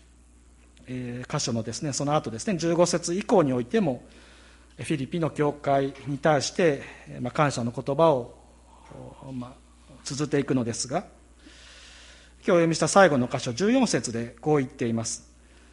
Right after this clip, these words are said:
「それにしてもあなた方はよく私と苦しみを共にしてくれました。」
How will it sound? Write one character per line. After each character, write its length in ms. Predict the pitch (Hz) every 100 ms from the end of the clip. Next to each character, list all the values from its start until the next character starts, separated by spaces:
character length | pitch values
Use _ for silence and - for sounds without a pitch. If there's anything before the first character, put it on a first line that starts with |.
| - - - -
「そ 160 | 185
れ 80 | 180
に 140 | 175
し 60 | -
て 100 | 175
も 100 | 156
あ 40 | 180
な 100 | 190
た 140 | 190
方 240 | 170 180
は 100 | 160
よ 140 | 165 233
く 340 | - 160 143 - - -
私 380 | 147 143 139 -
と 180 | 196 208
苦 260 | - 143 135
し 140 | 127
み 140 | 135
を 40 | 180
共 220 | 143 127
に 100 | 123
し 40 |
て 100 | -
く 140 | 117 113
れ 80 | 110
ま 100 | 110
し 80 |
た。」 140 | -